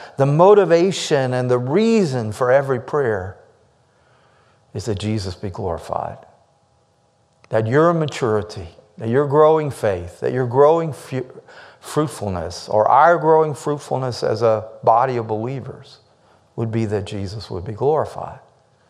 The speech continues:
Now, why is this so important? Well, Carson, who's so helpful to me in this book,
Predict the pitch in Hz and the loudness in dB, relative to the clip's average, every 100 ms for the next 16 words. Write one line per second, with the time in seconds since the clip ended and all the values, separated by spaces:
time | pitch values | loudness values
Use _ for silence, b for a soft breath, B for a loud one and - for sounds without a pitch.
0 | b b b b - 151 170 185 185 170 | b b b b 0 4 6 6 4 0
1 | - 151 135 - 113 101 110 120 - - | 2 2 2 2 0 2 0 0 -2 -8
2 | - - 156 151 - 143 127 117 - 151 | -12 0 2 4 0 -2 -2 -4 0 2
3 | 135 139 - 135 120 - 127 127 120 110 | 2 2 0 -4 -4 -8 -6 -2 -2 -4
4 | 98 - 110 110 110 - | -8 -2 0 0 -2 -12